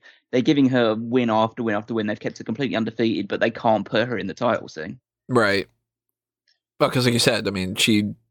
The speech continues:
Speaker 2: she's way far away from being able to be somebody who wins that championship and can hold it. But if she works hard enough, I mean, she's got the look for it. Not only
Speaker 1: Oh, yeah,
Speaker 2: was
Speaker 1: she's
Speaker 2: she,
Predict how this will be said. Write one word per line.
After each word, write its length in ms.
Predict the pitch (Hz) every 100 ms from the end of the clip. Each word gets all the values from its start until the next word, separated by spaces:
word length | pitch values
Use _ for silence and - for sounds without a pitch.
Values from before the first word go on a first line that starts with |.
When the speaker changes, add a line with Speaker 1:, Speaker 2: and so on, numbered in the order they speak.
| _ -
Speaker 2:
she's 280 | - 151 120
way 640 | 113 113 123 139 139 139
far 440 | 131 123 113 110
away 300 | 104 104 98
from 220 | 120 - 107
being 220 | 107 104
able 160 | 104
to 60 | 101
be 120 | 98
somebody 280 | - 110 101
who 100 | 123
wins 240 | 98 92
that 160 | 92 -
championship 580 | 76 73 65 - 85 76
and 320 | 85 87 117
can 140 | -
hold 320 | 90 92 82 80
it. 180 | - _ _ _ _ _ _ _ _ _ _ -
But 140 | 117
if 40 | 120
she 180 | 160 170
works 400 | 165 139 175 -
hard 240 | 175 202
enough, 440 | 196 202 226 - - _ _ _ -
I 120 | 71
mean, 100 | 92
she's 240 | - 107 -
got 180 | 156
the 80 | -
look 240 | 104 120 -
for 260 | - 90
it. 140 | 92 - _ _ _ _ _ _ _ _ _ _ _ -
Not 160 | 117
only 260 | 127 135 131
Speaker 1:
Oh, 40 |
yeah, 60 | 123 117
Speaker 2:
was 80 |
Speaker 1:
she's 100 | 117
Speaker 2:
she, 480 | 117 113 110 107 104